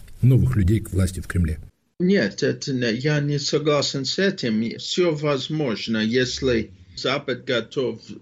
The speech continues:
Speaker 2: использовать серьезные меры,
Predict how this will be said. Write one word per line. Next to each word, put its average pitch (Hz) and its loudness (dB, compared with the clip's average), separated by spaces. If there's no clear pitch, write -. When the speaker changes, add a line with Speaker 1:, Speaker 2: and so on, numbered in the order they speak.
Speaker 2:
использовать 117 -2
серьезные 120 0
меры, 139 2